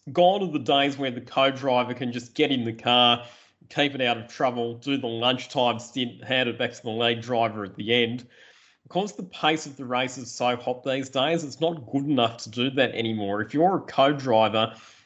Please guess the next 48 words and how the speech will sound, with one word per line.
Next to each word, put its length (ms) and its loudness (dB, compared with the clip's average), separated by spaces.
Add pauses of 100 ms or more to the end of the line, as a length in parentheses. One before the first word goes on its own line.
(120)
you 180 -2
have 180 2
to 80 -10
be 140 2
fast 480 2
enough 280 0
to 60 -6
maintain 600 0
track 320 -2
position. 600 -2 (640)
And 120 0
if 260 -6
you 100 2
can 300 -2
gain 340 4
positions 800 -2 (400)
during 320 2
the 60 -2
phases 560 2
of 120 -12
the 80 -10
race 320 0
where 180 4
all 220 0
of 100 -6
the 60 -14
co-drivers 840 0
are 140 -4
in 120 0
the 80 -2
car, 500 2 (440)
it 140 -2
can 160 4
actually 340 2
give 200 -2
you 140 0
an 80 2
advantage 640 0
later 460 2
on. 140 2
And 160 -2
we 80 -2
saw 260 -2
that 160 2
last 400 0
year 140 -2
with 200 -8
Tander 600 2